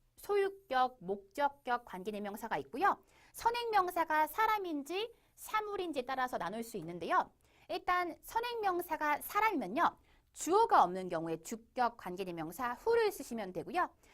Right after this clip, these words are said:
그다음 목적격 가셔가지고 사람인데 뒤에 목적어가 없다? 그러면 whom을 쓰시면 되고 사물인 경우에는 격에 상관없이 which, which 쓰시면 되고요. that은 사실 멀티로 다 쓰일 수 있고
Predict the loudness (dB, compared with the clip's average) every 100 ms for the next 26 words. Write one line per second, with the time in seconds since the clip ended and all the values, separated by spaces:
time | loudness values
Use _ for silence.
0 | -20 -6 -2 0 0 -2 -2 0 -2 -4
1 | -8 -4 -2 -4 -4 -4 -4 -8 _ 4
2 | 6 8 4 0 -2 0 0 0 -4 0
3 | 2 4 0 0 4 4 4 _ -8 -6
4 | -6 -2 0 0 -2 -6 -6 -6 -6 -2
5 | -2 -2 _ _ -20 -6 0 2 2 0
6 | 2 0 2 -2 0 -2 -4 2 2 4
7 | 2 0 2 2 2 -2 -2 0 0 -2
8 | -8 -12 -8 -4 -4 -6 -10 -8 -6 -6
9 | -6 -6 -2 2 2 0 -20 -10 2 2
10 | 2 0 2 2 -2 0 0 0 -2 -4
11 | -4 -4 -6 -8 -4 -4 -4 -8 -8 0
12 | 0 0